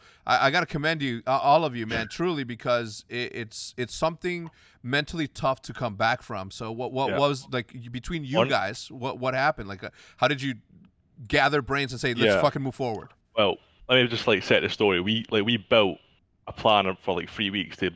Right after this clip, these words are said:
Speaker 2: beat Toronto in the first winners bracket, and then we get there and we're in the fourth map and we're pretty, pretty decent spot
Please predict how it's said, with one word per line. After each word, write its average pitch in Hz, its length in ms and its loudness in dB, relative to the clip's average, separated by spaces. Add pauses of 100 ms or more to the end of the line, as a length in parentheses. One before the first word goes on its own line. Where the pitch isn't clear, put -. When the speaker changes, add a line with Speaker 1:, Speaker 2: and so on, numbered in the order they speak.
Speaker 2:
beat 95 180 -6
Toronto 90 400 -4 (240)
in 101 100 0
the 92 60 -8
first - 240 0
winners 95 200 -2
bracket, - 360 0
and - 100 -4
then 90 80 -6
we 92 80 -8
get 113 280 2
there 92 220 2 (560)
and 107 100 -2
we're 95 120 6
in 95 60 4
the 98 80 0
fourth 101 260 0
map 92 180 4
and - 80 -8
we're 87 80 -4
pretty, 87 340 0 (160)
pretty 110 180 2
decent 98 240 -4
spot - 320 0